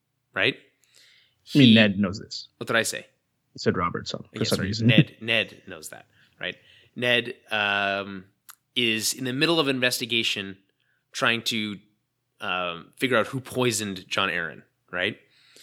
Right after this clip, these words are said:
Speaker 1: These are two im-, pretty imp-, he, I think those are two pretty important things, right? And the safety of his family,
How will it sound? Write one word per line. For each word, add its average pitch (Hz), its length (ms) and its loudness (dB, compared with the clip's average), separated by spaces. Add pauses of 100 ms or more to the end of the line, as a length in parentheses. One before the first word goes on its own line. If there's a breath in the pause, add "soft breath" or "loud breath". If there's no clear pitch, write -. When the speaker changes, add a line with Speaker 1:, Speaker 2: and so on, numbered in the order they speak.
(340 soft breath)
Speaker 1:
These 190 180 0
are 247 40 4
two 208 300 4
im-, 156 160 2 (340)
pretty 180 220 2
imp-, 151 160 -2
he, 190 340 -6
I 131 80 0
think 156 160 -4
those 151 140 -2
are 135 60 -4
two 143 160 -8
pretty 127 240 -6
important 104 360 -10
things, 104 380 -10
right? 110 200 0 (240 soft breath)
And 135 120 -4
the 139 60 -2
safety 165 420 0
of 120 140 -4
his 131 160 -6
family, 123 600 -4